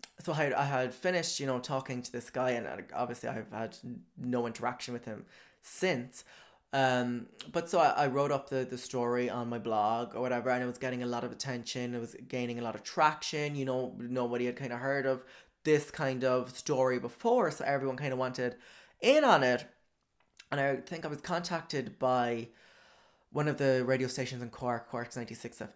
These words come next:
M. It's a big radio station. It's one of the biggest in Cork. Anyway, it's one of the biggest in the country, actually. Um, and they wanted to do, they wanted to run the story of the, the, the name of the article that I ha-, that I had wrote up was a conversation with a paedophile.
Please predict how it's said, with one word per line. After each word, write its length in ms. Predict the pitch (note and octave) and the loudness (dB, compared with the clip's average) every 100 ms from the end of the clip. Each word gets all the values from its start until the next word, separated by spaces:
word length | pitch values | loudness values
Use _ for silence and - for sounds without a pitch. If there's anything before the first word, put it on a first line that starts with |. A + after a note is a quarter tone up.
| _ | _
M. 300 | C#3+ D3+ E3+ | -2 4 4
It's 120 | G3 G3+ | 2 -2
a 60 | |
big 160 | E3 B2+ | -2 0
radio 180 | B2 A#2+ | 0 -2
station. 360 | - A#2+ - | -4 -6 -6
It's 100 | A#2+ | -8
one 80 | B2+ | -8
of 60 | A#2+ | -8
the 60 | |
biggest 320 | A#2+ A#2+ - | -6 -8 -8
in 100 | - | -12
Cork. 300 | A#2 C3 B2+ | -8 -2 -2
Anyway, 180 | B2 C3 | -2 -4
it's 80 | B2+ | -2
one 100 | B2+ | -4
of 40 | |
the 60 | A#2 | -4
biggest 220 | A#2+ A#2+ | -6 -6
in 40 | G#2+ | -12
the 40 | |
country, 320 | - C#3+ D3 | -8 -8 -6
actually. 400 | - - - G#2 B2+ _ - - - - C#3+ | -6 -6 -8 -10 -12 _ -20 -20 -20 -10 0
Um, 160 | C#3 | 0
and 100 | C3+ | 2
they 80 | D#3 | 2
wanted 360 | E3+ F3 F3 C3+ | 2 0 -2 -8
to 100 | B2 | -8
do, 280 | - C3 | -4 -2
they 100 | C#3 | 0
wanted 200 | E3+ F3 | 0 0
to 80 | D3+ | -2
run 240 | B2+ B2+ B2 | 0 2 0
the 80 | |
story 480 | A#2+ - A#2+ A#2 A#2 | -4 -4 -2 -2 -2
of 300 | - A2+ A2 | 0 -2 -2
the, 320 | - A2+ A#2 A#2+ - - | -4 -2 -2 -4 -16 -6
the, 100 | B2+ | -4
the 140 | B2 | -2
name 160 | B2+ B2+ | -2 -2
of 40 | |
the 60 | A#2+ | -2
article 300 | B2 - A#2+ | -2 -4 -8
that 120 | A#2+ | -4
I 60 | A#2+ | -4
ha-, 160 | A2+ - | -4 -4
that 100 | A#2+ | -4
I 60 | |
had 100 | A#2 | -2
wrote 140 | A2+ B2+ | -2 2
up 200 | F3 F3 | 0 0
was 140 | B2+ | -8
a 40 | B2 | -8
conversation 580 | B2 A#2+ A#2 A2+ - | -8 -8 -8 -8 -10
with 80 | A2+ | -10
a 40 | - | -12
paedophile. 480 | E3 D3+ - - | -10 -10 -6 -6